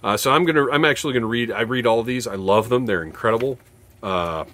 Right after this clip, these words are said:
the artwork is beautiful. The writing is a lot of fun and very real to the franchise.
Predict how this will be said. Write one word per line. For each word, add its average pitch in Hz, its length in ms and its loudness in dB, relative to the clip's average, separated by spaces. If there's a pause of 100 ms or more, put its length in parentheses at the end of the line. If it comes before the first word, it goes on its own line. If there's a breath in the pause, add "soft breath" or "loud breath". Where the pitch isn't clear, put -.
(300)
the 95 60 -4
artwork 131 520 2
is 98 140 -8
beautiful. 131 680 0
The 107 100 -2
writing 117 480 0
is 90 160 -6
a 98 60 -8
lot 139 440 -2
of 104 120 -8
fun 131 420 2
and 98 180 -2
very 107 380 0
real 98 580 -4
to - 140 -8
the 95 80 -6
franchise. 117 840 -2